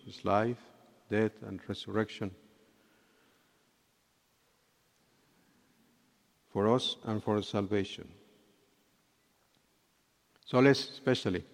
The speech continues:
pray for that in this Eucharistic celebration, for a real deep renewal in the church and renewal of, uh, everyone in the church to strive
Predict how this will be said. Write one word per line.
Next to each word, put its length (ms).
pray 180
for 220
that 260
in 120
this 320
Eucharistic 560
celebration, 720
for 160
a 60
real 400
deep 520
renewal 480
in 160
the 100
church 440
and 400
renewal 500
of, 240
uh, 180
everyone 460
in 100
the 120
church 480
to 100
strive 380